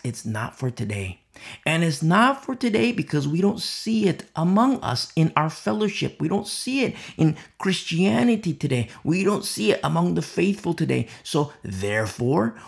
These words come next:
we conclude that it was for the dispensation of the era of Acts and the early church. You see, they're stupid. They're fools. They deceive themselves.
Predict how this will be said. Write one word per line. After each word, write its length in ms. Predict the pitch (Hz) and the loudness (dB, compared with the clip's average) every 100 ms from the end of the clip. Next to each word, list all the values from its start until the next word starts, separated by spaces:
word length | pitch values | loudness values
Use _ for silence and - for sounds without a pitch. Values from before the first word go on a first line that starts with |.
| - | -12
we 420 | 110 107 240 330 320 | -2 4 8 8 6
conclude 580 | 160 135 113 110 123 | 4 4 4 4 4
that 180 | 127 120 | 4 0
it 120 | 117 | 0
was 140 | 117 110 | -2 -6
for 200 | - 123 | -2 -2
the 100 | 117 | -2
dispensation 1040 | 110 127 - 143 135 - 123 120 143 135 | 0 -2 -2 -4 -4 0 -2 0 -2 -2
of 180 | - 104 | -4 -6
the 220 | 101 - | -10 -8
era 320 | 101 107 113 - | -6 -4 -4 -4
of 220 | 101 95 - | -10 -10 -8
Acts 440 | 104 110 - - - | -6 -6 -8 -12 -10
and 200 | 95 90 | -10 -10
the 80 | - | -10
early 260 | 95 104 113 | -6 -4 -6
church. 500 | - - - - - _ _ _ _ _ _ _ - | -6 -10 -10 -16 -16 _ _ _ _ _ _ _ -14
You 60 | |
see, 360 | 165 - 170 165 _ _ _ _ _ _ _ _ _ _ - | -12 -8 -8 -8 _ _ _ _ _ _ _ _ _ _ -8
they're 100 | 156 | -8
stupid. 600 | - - 165 214 147 - _ _ _ _ _ _ _ _ _ _ _ _ _ | -6 -10 -6 -4 -4 -8 _ _ _ _ _ _ _ _ _ _ _ _ _
They're 180 | - 170 | -2 -2
fools. 760 | 160 - 180 233 - - - - _ _ _ _ _ _ _ _ _ _ _ _ _ _ | -2 -6 -2 0 -2 -8 -14 -16 _ _ _ _ _ _ _ _ _ _ _ _ _ _
They 120 | 185 | 2
deceive 600 | 180 196 - 214 226 202 | 4 2 0 0 0 0
themselves. 880 | 117 110 - 165 196 254 - - - | -2 -2 -4 -4 -4 -4 -8 -12 -14